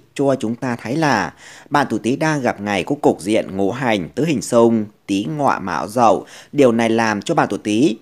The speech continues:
đang có sự vô lễ, có thể là vì không hài lòng với ý kiến của một người nào đó mà bạn đã vô tình thể hiện sự bất kính với người bề trên. Và đây có thể là điều bạn không mong muốn, nhưng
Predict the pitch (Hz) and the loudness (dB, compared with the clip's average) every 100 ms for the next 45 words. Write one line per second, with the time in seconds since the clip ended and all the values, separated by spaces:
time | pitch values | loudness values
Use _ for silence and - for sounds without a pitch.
0 | - 131 131 127 131 - - 85 123 127 | -4 -2 0 -2 -6 -4 -6 -2 2 4
1 | 101 92 170 - - - 180 110 127 95 | 4 2 0 -2 -10 -6 -4 0 0 0
2 | 98 80 - 131 120 117 95 95 92 71 | -4 -6 -2 -2 -2 -2 0 0 -2 -4
3 | 104 - 120 - 131 190 110 117 110 95 | -6 -4 -6 -2 -6 -4 -2 0 0 0
4 | 98 95 85 92 92 90 92 185 - - | -2 -2 -2 -4 -2 0 0 0 -4 -12
5 | - 131 113 85 - - - 127 110 80 | -2 0 2 0 -6 -10 -2 0 0 -2
6 | 90 120 151 135 131 117 87 78 - 95 | -2 4 4 6 4 4 2 -6 -6 -4
7 | 135 - - 110 - 180 - - 113 165 | -2 -4 -2 -6 -4 -6 -6 -6 -4 -4
8 | 143 156 143 90 98 90 - 123 123 113 | -4 0 2 2 2 0 0 2 2 2
9 | - - - 139 127 151 165 - 120 123 | -4 -16 -4 0 4 2 2 -4 -2 -2
10 | 95 104 90 98 - - 156 143 139 135 | 0 0 0 -2 -4 -2 0 2 0 2
11 | 120 117 196 226 - 147 151 135 | 0 0 -2 -6 -2 4 4 4